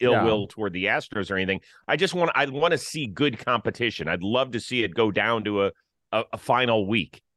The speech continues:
Speaker 1: And a couple of years ago, yeah, the Astros, it, it did take 'em a little bit longer than normal for them to kind of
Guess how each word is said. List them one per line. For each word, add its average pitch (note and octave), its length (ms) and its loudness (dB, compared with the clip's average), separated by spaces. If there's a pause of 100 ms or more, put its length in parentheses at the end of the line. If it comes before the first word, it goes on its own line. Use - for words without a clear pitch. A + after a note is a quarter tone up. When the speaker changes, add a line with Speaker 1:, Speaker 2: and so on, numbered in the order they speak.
(120)
Speaker 1:
And A3 80 -2
a G3+ 60 0
couple G3+ 240 -2
of C#3+ 60 -2
years C#3+ 280 -4
ago, G2+ 220 0
yeah, G#2+ 220 0
the G#2+ 120 -4
Astros, G#2+ 540 -4 (100)
it, F#2+ 160 -10 (220)
it G#2 120 -8
did C#3 300 -4
take A#2+ 260 -2
'em F2 280 -8 (100)
a G2+ 60 -4
little F#2+ 220 0
bit F2 140 -4
longer E2 300 -2
than D#2+ 160 -4
normal D2+ 360 -4
for E2+ 140 -8
them D2+ 180 -4
to D2 80 -14
kind D#2 260 -6
of C2+ 80 -8